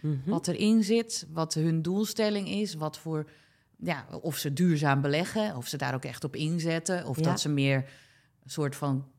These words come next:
Speaker 2: kijken naar, nou, bijvoorbeeld de S en P vijfhonderd. Oh, dat zijn vijfhonderd bedrijven, weet je wat? We beleggen in de, eh,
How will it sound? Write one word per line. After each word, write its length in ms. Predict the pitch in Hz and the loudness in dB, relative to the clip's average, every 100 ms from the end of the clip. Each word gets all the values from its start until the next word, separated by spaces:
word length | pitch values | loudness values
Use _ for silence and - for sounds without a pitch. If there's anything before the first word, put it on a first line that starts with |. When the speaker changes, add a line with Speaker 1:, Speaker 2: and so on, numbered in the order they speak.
| _ | _
Speaker 2:
kijken 320 | - 139 151 | -4 -2 -2
naar, 300 | 151 139 131 - - | 0 0 -2 -8 -8
nou, 220 | 143 123 | -6 -4
bijvoorbeeld 400 | 143 139 143 139 | -2 0 0 -2
de 160 | 147 135 | -2 -2
S 80 | |
en 60 | 147 | -2
P 160 | 151 143 | -2 0
vijfhonderd. 540 | 147 139 151 151 - | 0 0 0 -2 0
Oh, 140 | 165 | 0
dat 140 | 156 147 | 2 2
zijn 160 | 156 | 0
vijfhonderd 480 | 147 156 151 156 147 | 2 2 4 0 -2
bedrijven, 500 | 147 147 147 147 151 | -2 0 0 0 0
weet 240 | 151 147 147 | 0 0 0
je 80 | |
wat? 240 | 151 147 - - - - - | -2 -2 -4 -18 -20 -20 -4
We 180 | 151 170 | 2 4
beleggen 460 | 160 156 160 170 | 6 6 4 2
in 220 | 160 156 156 | 0 4 6
de, 300 | 147 147 139 - - - - | 6 4 2 -6 -20 -20 -4
eh, 460 | 147 147 143 147 | 0 4 4 4